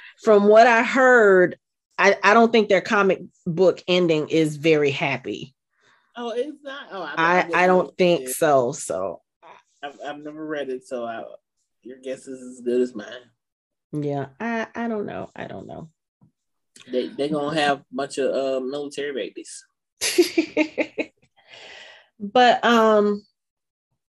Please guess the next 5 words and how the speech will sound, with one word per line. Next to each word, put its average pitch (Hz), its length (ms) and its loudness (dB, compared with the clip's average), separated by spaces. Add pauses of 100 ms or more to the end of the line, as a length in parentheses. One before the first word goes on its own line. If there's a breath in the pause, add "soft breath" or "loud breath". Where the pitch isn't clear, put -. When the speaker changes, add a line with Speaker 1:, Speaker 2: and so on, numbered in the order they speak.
(420)
Speaker 2:
yeah, 269 280 4
this 294 240 -4
Pamela 370 420 -2
Milton 175 460 0
person, - 500 -10